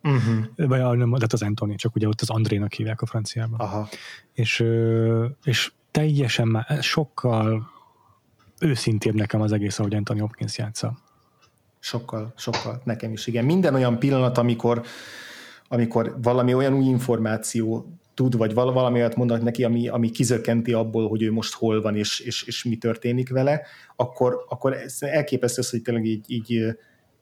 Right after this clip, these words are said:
Speaker 1: szavak nélkül tudja azt felénk közvetíteni, hogy ő most mindent megtesz azért, hogy,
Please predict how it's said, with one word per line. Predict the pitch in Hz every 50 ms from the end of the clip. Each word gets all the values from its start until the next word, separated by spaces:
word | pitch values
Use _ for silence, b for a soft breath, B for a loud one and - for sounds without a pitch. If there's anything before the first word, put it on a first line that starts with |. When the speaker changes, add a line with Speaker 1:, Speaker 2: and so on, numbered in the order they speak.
| - 113
Speaker 1:
szavak | - - - 143 117 120 117 -
nélkül | 120 120 123 123 123 - - 131 131 131 131 131 131 - -
tudja | - 147 135 123 120
azt | 117 117 - -
felénk | - 127 113 110 107 104
közvetíteni, | - 120 110 - 127 123 135 135 - 135 135 139
hogy | 131 120 123 117 120
ő | 123
most | 120 117 113 -
mindent | 131 135 139 127 120 113 104 92
megtesz | 117 113 113 - 101 98 -
azért, | 113 104 120 117 113 113 -
hogy, | - 113 110 107 - -